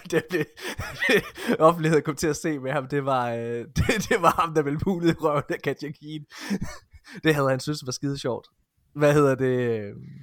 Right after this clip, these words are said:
Ja. Og så, øh, jeg husker, da vi optog Panik der, altså, det er en lille rolle, han er med i et afsnit, hvad hedder det, men der mødte han op, og vi havde travlt. Og det var en af de her dage her, hvor han også bare, så havde han truffet et ekstremt valg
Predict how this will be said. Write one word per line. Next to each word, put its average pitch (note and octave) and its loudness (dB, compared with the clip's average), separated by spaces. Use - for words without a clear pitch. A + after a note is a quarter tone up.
Ja. F#2 -10
Og A#2+ -4
så, D3 0
øh, B2 2
jeg B2+ -2
husker, C3 -6
da B2 -6
vi A#2+ -4
optog - -2
Panik C#3 -2
der, A2+ -4
altså, A#2+ -8
det B2 -2
er B2+ 0
en C3+ 0
lille E3 2
rolle, C3 4
han C3 -2
er B2 -4
med C3+ 0
i C#3 -2
et C#3+ -2
afsnit, A#2+ -4
hvad A#2+ -4
hedder A#2+ -2
det, A2+ -6
men A#2+ -6
der C#3+ -6
mødte C3+ -8
han C#3 -8
op, D3+ 2
og C3+ -8
vi C3+ -14
havde A#2 -8
travlt. C3+ -2
Og - -12
det C#3+ 0
var D3+ 4
en D3+ 2
af C3+ -6
de C#3 -8
her C#3+ -2
dage C#3 0
her, C3 -2
hvor A#2 -6
han B2 -4
også C3 -4
bare, C3 0
så - -6
havde C#3 -2
han C3+ -6
truffet D#3 0
et A2+ -4
ekstremt C#3 -4
valg D3 -2